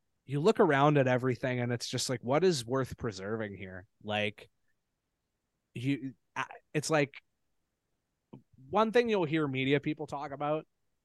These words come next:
the ones that are still around, 'cause it's way less than it used to be, is that, like, after losses, even after wins, this team just cowers.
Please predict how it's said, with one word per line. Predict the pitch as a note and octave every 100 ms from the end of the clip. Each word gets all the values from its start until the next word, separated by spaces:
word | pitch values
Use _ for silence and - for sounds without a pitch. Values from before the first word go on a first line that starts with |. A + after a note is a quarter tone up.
| _ _ -
the |
ones | A2+ C3+ C3+
that | C3+
are | A2+
still | - A2+
around, | F#2 F2+ G#2 B2+ C#3+ _ -
'cause | G#2
it's | -
way | G2+ B2
less | G2+ A2+ C3
than | - G#2
it | F#2+
used | A2 -
to |
be, | B2 D3 - _ _ _ _ _ _ _ _ _ _
is | D3 A#2+
that, | C3+ C3+
like, | C#3+ B2+ - _ _ _ _ _ _ _ _ _ _ _ -
after | G3+ - A3
losses, | F#3+ D3 F3+ - A3+ A#3+ - - _ _ _ _ -
even | A3+ D#4+
after | - E3
wins, | B2+ B2 C#3 A2 F2+ - - _ _ _ _ _ _ _ _ _
this | D3 -
team | B3+ A#3
just | C#3 - _ _ _ -
cowers. | - - C3 A#2 G2 - -